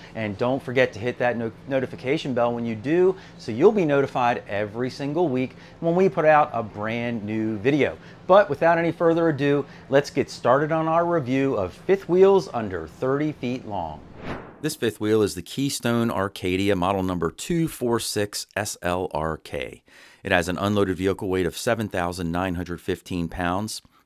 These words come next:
a cargo carry capacity of nineteen hundred eighty-five pounds,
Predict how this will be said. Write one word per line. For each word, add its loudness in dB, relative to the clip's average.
a -10
cargo 0
carry 2
capacity -6
of -6
nineteen -4
hundred -6
eighty-five -2
pounds, -4